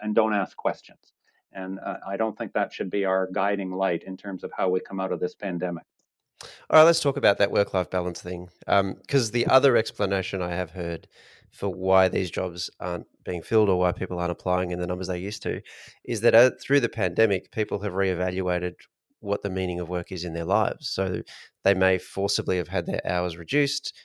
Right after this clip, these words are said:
Speaker 2: they've spent more time with the family, they've then realised, "Oh, actually, I'm missing out on quite a lot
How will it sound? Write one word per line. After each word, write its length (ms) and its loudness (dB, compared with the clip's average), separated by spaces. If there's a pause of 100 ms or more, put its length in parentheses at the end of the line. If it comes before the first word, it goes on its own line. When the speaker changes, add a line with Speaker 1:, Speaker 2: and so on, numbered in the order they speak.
(100)
Speaker 2:
they've 140 0
spent 220 0
more 180 -2
time 260 -2
with 120 -6
the 60 -20
family, 600 4 (320)
they've 300 -2
then 240 2
realised, 880 0 (460)
"Oh, 380 -2 (120)
actually, 580 -4
I'm 140 -4
missing 300 -2
out 120 2
on 120 -2
quite 240 -2
a 60 0
lot 280 2